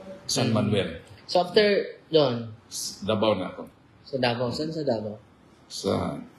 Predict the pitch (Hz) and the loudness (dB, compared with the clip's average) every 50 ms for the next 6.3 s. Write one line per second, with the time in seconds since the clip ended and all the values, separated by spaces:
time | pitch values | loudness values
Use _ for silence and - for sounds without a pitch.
0 | - - - - - - - - - - - - 104 104 - 196 95 101 107 104 | -20 -20 -20 -20 -20 -20 -20 -20 -20 -20 -6 -6 -4 -2 -2 0 0 2 2 2
1 | 104 104 107 110 120 127 139 156 165 160 - - - - - - - - - - | 2 2 2 2 0 0 -2 -4 -8 -12 -14 -18 -20 -20 -20 -20 -20 -20 -20 -20
2 | - - - - - - - - - - - - - - - - - - 98 92 | -20 -20 -20 -20 -20 -20 -20 -20 -20 -20 -20 -20 -18 -14 -8 -4 -2 0 0 0
3 | 90 101 95 95 95 101 101 101 101 104 110 113 120 123 127 143 143 - - - | 0 0 -2 0 2 2 4 4 4 4 4 4 4 2 2 0 -2 -6 -4 -2
4 | - 98 92 92 95 98 92 98 98 90 - - 104 113 120 123 131 131 - - | -2 0 0 0 0 0 0 -2 -2 -2 0 0 2 2 2 0 -2 -6 -10 -14
5 | - - - - 104 95 95 - - 98 - 104 90 92 - 85 - - - 101 | -18 -8 -4 0 0 0 0 0 0 0 0 -2 -2 -4 -6 -10 -8 -4 -2 0
6 | 110 131 139 - - | 0 0 -2 -8 -12